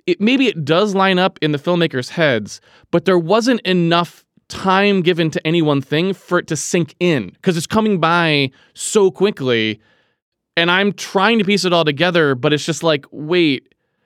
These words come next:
how did X happen?" Or if Y happened, then shouldn't X not have happened? And, like, I was just having a lot of those moments in the movie, which made it difficult for me, whereas, honestly, like I said before, if you just removed a little bit of it,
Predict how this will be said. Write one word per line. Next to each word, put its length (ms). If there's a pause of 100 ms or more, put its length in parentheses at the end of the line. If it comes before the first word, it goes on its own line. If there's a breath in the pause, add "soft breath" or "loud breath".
how 340
did 220
X 260
happen?" 580 (460)
Or 160
if 140
Y 280
happened, 500
then 360
shouldn't 320
X 200
not 200
have 80
happened? 360
And, 120
like, 220
I 100
was 100
just 140
having 320
a 60
lot 180
of 120
those 180
moments 340
in 60
the 40
movie, 180
which 240 (260 loud breath)
made 220
it 100
difficult 400
for 100
me, 140
whereas, 400 (540 soft breath)
honestly, 360
like 160
I 40
said 160
before, 240
if 120
you 60
just 260
removed 600
a 60
little 240
bit 120
of 160
it, 200